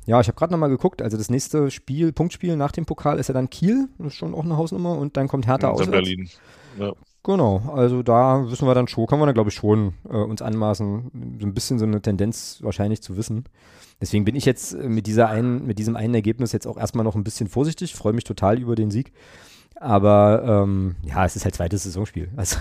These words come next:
Speaker 1: also ich mein, da kann man jetzt noch relativ wenig ableiten. Aber wenn du mit dem Selbstverständnis und mit der Klarheit und mit der Effizienz sozusagen in die Spiele gehst, dann machst du, dann bist du da, glaub ich, erstmal auf einem richtig guten,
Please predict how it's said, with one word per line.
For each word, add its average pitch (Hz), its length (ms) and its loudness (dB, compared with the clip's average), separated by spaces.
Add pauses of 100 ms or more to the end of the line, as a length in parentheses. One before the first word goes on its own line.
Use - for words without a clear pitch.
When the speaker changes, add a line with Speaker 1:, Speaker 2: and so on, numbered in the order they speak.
Speaker 1:
also 101 160 2
ich - 100 -4
mein, 95 220 -2 (580)
da 87 120 -2
kann 92 140 0
man 98 100 2
jetzt 98 360 -4
noch 101 160 -4
relativ 98 340 0
wenig 95 240 -2
ableiten. 110 380 2
Aber 95 180 0
wenn 104 120 4
du 120 80 4
mit 110 180 0
dem 160 220 4
Selbstverständnis 131 1000 0
und 104 240 -6
mit 107 160 -4
der 131 200 2
Klarheit 113 720 2
und 104 140 -4
mit 98 160 -6
der 120 180 4
Effizienz 104 800 2
sozusagen 104 400 0
in 101 80 -2
die 101 80 0
Spiele 110 260 0
gehst, 98 380 2
dann 90 100 -2
machst - 280 -4
du, 95 280 0
dann 90 120 -4
bist - 160 -6
du 110 60 6
da, 95 60 6
glaub 92 120 0
ich, 90 80 -2
erstmal 92 260 -4
auf 90 80 -6
einem 90 80 -6
richtig 90 240 -6
guten, 90 340 -4